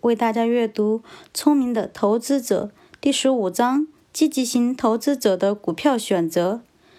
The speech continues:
廉价股或净流动资产股。在上面所讨论的检验中，我们没有包括下列结果：以低于其净流动资产价值的价格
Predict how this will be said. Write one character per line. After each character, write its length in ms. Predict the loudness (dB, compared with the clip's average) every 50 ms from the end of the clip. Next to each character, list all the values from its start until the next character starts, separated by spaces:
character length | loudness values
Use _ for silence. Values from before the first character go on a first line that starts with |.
| -20 _ _
廉 260 | 0 2 2 2 2
价 220 | 0 0 0 0 0
股 320 | -2 -2 -2 -2 -4 -6 -12 -20 -20 -6
或 320 | 0 2 4 4 4 2
净 240 | 0 2 2 2 2
流 200 | 2 0 0 0
动 180 | 2 2 2 0
资 220 | 0 -2 -2 -2
产 260 | -2 0 0 0 0
股。 300 | 0 -2 -4 -4 -4 -6 -12 _ _ _ _ -20 -20 -20 -20 -20 _ 0
在 260 | 2 2 4 4 2
上 280 | 0 2 2 4 4 4
面 240 | 2 2 -2 -4 -10
所 220 | -8 -2 0 0 0
讨 220 | 2 2 0 2
论 240 | 2 2 2 2 2
的 100 | 0 -2
检 240 | -2 -2 -2 0 0
验 220 | 0 0 0 0
中， 300 | 2 2 2 0 0 -2 -4 _ -20 -20 -20 -20 -20 -6 0
我 100 | 0 2
们 160 | 2 2 2
没 220 | 2 0 2 2 2
有 160 | 2 0 0
包 260 | 0 2 2 2 2
括 320 | 0 0 2 2 2 2
下 320 | -2 -4 0 2 2 4 4
列 160 | 2 0 0
结 300 | -2 0 2 2 2 2
果： 340 | 2 0 0 0 0 -4 -10 _ _ _ _ -20 -20 -20 -14 _ -4
以 180 | -2 -2 -2
低 280 | 0 2 2 4 4 4
于 220 | 2 0 -2 -4 -6 -10 -16 _
其 300 | -6 -2 0 0 0 0
净 260 | 2 2 4 4 4
流 160 | 2 2 0
动 220 | 2 2 2 2 2
资 180 | 0 0 -2
产 280 | -2 0 0 -2 -2 0
价 200 | 2 2 2 2
值 200 | 0 -2 -2 0
的 160 | 0 0 0
价 260 | 2 2 0 0 0
格 340 | 0 0 0 0 0 0 -4